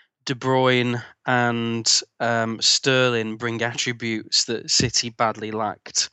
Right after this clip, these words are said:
Um, I think the, the sort of pace and, and the, uh,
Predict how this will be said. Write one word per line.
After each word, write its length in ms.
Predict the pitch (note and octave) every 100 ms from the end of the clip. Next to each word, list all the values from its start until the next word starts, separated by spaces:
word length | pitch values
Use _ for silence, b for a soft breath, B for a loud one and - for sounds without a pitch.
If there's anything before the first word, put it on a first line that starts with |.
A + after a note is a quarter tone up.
| B B B B -
Um, 260 | A2+ A2
I 60 | G#2
think 320 | - A#2 G#2+
the, 220 | A2+ A2
the 140 | A2 G#2+
sort 280 | - A2+ G#2+
of 140 | -
pace 520 | - B2 A#2 A2 -
and, 180 | A#2 A2+
and 200 | G#2+ A2
the, 140 | A2+ G#2+ _
uh, 120 | -